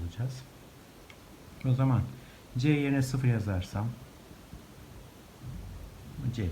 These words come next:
çıkar. Sonra C yerine bir yazarsam burası B artı C çıkar.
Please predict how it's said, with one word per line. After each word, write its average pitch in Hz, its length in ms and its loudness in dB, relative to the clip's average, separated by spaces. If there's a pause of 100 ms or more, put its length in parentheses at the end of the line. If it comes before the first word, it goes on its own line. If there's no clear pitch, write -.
çıkar. 110 300 -6 (1500)
Sonra 165 340 6
C 127 120 6
yerine 143 500 6
bir 131 120 10
yazarsam 101 680 4 (680)
burası 117 380 -2 (280)
B 123 140 6
artı 92 480 -2
C 85 140 -2
çıkar. - 360 -6